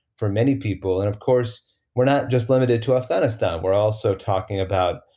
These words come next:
you know, one point seven billion people, people here in the United States, people across the world. But the reason why it spoke to me, and I think, um, it,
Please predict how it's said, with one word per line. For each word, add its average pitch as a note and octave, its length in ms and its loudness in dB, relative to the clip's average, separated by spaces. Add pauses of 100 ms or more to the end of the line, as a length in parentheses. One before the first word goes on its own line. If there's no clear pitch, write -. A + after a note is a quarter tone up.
(300)
you G2+ 80 -4
know, E2+ 160 -2
one G#2+ 240 0
point A2 300 -2
seven G2 480 -2
billion G2+ 380 0
people, G2+ 340 -6
people G2+ 400 -4
here G2+ 380 0
in G2 80 0
the F#2 60 0
United F2 300 -2
States, G#2+ 440 -2
people F2 640 -4
across F#2 320 -4
the F2+ 100 -8
world. G2 480 0 (560)
But A#2 140 0
the B2 80 -2
reason D3+ 320 2
why B2 200 4
it G#2+ 120 0
spoke A2+ 320 0
to - 80 -8
me, F#2+ 460 -4 (580)
and G#2 100 0
I G2 120 2
think, A2 340 -4 (140)
um, F#2 580 -4 (320)
it, G#2+ 140 -4